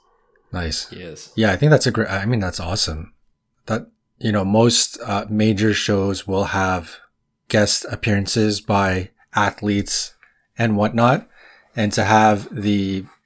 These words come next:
Speaker 1: biggest sports card show in the world, uh,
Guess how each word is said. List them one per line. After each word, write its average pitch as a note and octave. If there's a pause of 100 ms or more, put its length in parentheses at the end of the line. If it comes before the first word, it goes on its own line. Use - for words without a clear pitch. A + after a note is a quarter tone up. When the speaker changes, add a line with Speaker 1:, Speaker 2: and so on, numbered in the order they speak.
(240)
Speaker 1:
biggest C3
sports G2+
card G2+
show G2
in F#2+
the F#2
world, F2+ (760)
uh, F#2